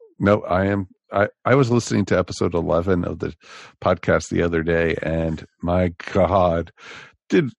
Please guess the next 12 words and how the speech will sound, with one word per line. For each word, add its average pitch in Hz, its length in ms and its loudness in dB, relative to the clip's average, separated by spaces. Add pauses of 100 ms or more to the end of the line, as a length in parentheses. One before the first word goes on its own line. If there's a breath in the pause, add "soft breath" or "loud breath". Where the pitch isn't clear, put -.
(200)
I 123 100 2
can't 110 220 2
believe 92 260 0
we 92 60 2
made 85 200 0
it 80 100 -2
out 80 100 2
of 82 80 -2
the 82 100 -2
twenties. 76 580 -4
That's - 340 -2
true. 85 360 0